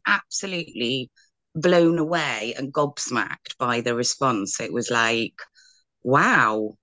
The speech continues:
Do you know what I mean? You know, we were absolutely rammed. When I said, "Oh, Femme de la Femme will be back," they, everyone just went, "Yeah!"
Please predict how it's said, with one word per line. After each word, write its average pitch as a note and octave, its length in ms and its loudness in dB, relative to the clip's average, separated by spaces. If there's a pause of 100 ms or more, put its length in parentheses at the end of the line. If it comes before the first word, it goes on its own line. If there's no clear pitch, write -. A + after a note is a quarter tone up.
Do - 100 -8
you E3 60 -2
know E3 60 2
what - 140 -2
I - 60 -6
mean? D#3+ 320 2
You C#3 140 0
know, B2+ 180 0
we C#3+ 140 -2
were D3 200 -2
absolutely C#3 720 -4
rammed. D#3 800 2 (640)
When E3 180 2
I D#3 60 4
said, D3+ 300 -2
"Oh, D3 120 0
Femme D#3+ 260 0
de D3 60 -2
la D3 80 -2
Femme D3+ 240 -4
will C#3+ 80 -2
be C#3 120 -4
back," E3 280 -4
they, D3+ 120 0
everyone D#3+ 380 -4
just C#3+ 160 -6
went, G3 160 -10
"Yeah!" - 960 -2